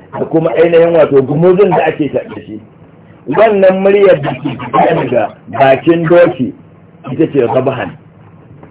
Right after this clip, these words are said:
Allah ya ce, ya rantse da doki lokacin da ake yin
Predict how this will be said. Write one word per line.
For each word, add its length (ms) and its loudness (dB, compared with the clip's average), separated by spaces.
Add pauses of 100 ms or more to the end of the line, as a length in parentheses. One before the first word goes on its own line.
(640)
Allah 320 0
ya 140 0
ce, 320 -4
ya 260 4
rantse 400 0 (200)
da 80 -6
doki 680 -8 (100)
lokacin 580 0
da 240 -6
ake 180 -6
yin 240 2